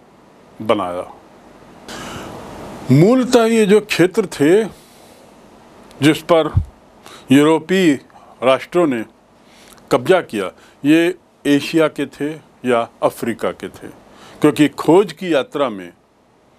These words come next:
इन क्षेत्रों से यहाँ के नाविकों का काफ़ी गुजरना होता था और इसलिए व्यापार के मद्देनज़र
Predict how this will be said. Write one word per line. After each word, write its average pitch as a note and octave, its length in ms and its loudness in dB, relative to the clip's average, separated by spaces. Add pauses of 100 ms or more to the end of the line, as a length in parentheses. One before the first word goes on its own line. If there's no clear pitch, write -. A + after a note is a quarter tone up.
(500)
इन G3+ 340 2
क्षेत्रों F#3 500 2
से G2 260 -14 (1500)
यहाँ D3 260 2
के C#3 320 0 (800)
नाविकों C3 480 0
का A#2+ 180 -2
काफ़ी A#2+ 320 -4
गुजरना A2+ 380 -2
होता B2+ 320 -2
था C#3 300 -8 (280)
और C3 160 2
इसलिए A2 400 -4 (960)
व्यापार C#3 520 2
के D3 140 -2
मद्देनज़र B2 680 -2